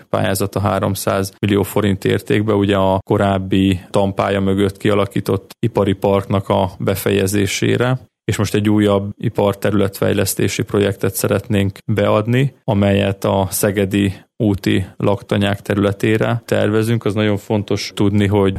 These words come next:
ez a volt orosz laktanyák épületeit hasznosítaná tovább ilyen célból. Ugye egyfelől itt meg kell állapodnunk a magyar állammal, hiszen ez az ő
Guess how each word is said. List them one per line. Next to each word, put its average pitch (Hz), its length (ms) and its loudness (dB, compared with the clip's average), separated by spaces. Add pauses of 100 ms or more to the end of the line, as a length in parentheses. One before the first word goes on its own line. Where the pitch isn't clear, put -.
ez 104 140 -2
a 98 80 2
volt 101 440 0
orosz 98 340 0
laktanyák 98 680 0
épületeit 101 920 0
hasznosítaná 98 1000 -2
tovább 98 400 0
ilyen 98 400 0
célból. 120 600 0 (280)
Ugye 107 140 2
egyfelől 104 680 2
itt - 180 -6
meg 104 180 0
kell 107 200 -2
állapodnunk 101 640 0
a 104 60 0
magyar 98 300 2
állammal, 98 500 0
hiszen 104 280 0
ez 98 100 0
az 95 160 0
ő 98 200 2